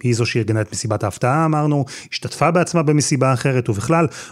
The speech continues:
אומרים עליה שהיא מאוד מעורבת פוליטית, הצליחה גם להסתכסך עם כמה מהעוזרים הקרובים יותר לבוריס ג'ונסון.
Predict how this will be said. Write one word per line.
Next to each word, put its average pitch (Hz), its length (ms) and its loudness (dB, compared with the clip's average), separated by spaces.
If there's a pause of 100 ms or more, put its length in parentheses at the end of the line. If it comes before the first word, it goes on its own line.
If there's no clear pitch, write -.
(100)
אומרים 139 260 4
עליה 160 180 4
שהיא 127 200 2
מאוד 143 400 0
מעורבת 131 400 2
פוליטית, 117 520 0
הצליחה 135 300 0
גם 123 180 4
להסתכסך 113 540 2
עם 110 60 2
כמה 117 240 2
מהעוזרים 107 520 2
הקרובים 117 460 2
יותר 117 200 0
לבוריס 104 400 -2
ג'ונסון. 113 580 -6